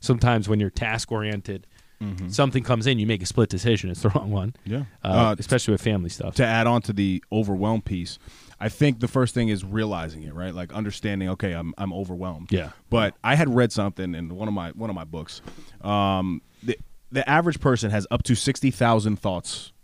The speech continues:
Speaker 2: per day, every day, right? Sixty thousand thoughts just running through your head. And that's up to,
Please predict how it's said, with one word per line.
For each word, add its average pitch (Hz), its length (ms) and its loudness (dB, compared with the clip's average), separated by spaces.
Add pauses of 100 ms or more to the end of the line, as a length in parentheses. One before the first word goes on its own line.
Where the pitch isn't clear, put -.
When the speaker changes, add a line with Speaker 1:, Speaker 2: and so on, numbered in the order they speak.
Speaker 2:
per 110 200 0
day, 78 280 -4 (200)
every 101 220 -2
day, - 180 -8 (460)
right? 104 220 0
Sixty 143 320 0
thousand 95 360 0
thoughts 76 260 -8
just - 180 -6
running 113 240 4
through 107 180 -4
your 92 140 -2
head. - 280 -10
And 104 120 -4
that's 98 180 -4
up - 220 -6
to, 80 320 -12